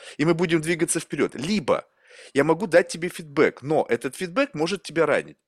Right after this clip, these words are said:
какой вариант выбора ситуации ты хочешь? <laughs> И вот как бы вот когда вот та-, уже до такой степени приходится с людьми разговаривать, потому что ты никогда не знаешь, насколько тонкая у него душевная организация. А иногда бывает, ведь подмывает сказать-то.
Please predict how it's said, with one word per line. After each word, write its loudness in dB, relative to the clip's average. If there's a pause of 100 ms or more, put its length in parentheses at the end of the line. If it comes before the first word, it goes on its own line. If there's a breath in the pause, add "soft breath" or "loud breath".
(120)
какой -2
вариант 2
выбора -2
ситуации -4
ты -12
хочешь? -2
<laughs> -2
И 6
вот 6
как 4
бы 2
вот 4
когда 2
вот 0
та-, 2
уже -2
до 2
такой 2
степени -4
приходится 2
с -12
людьми -6
разговаривать, 2
потому -8
что -10
ты -6
никогда 2
не -4
знаешь, 0 (160 loud breath)
насколько 0
тонкая 4
у -4
него 0
душевная 0
организация. 0 (140 loud breath)
А 2
иногда 6
бывает, 6
ведь -14
подмывает 0
сказать-то. -2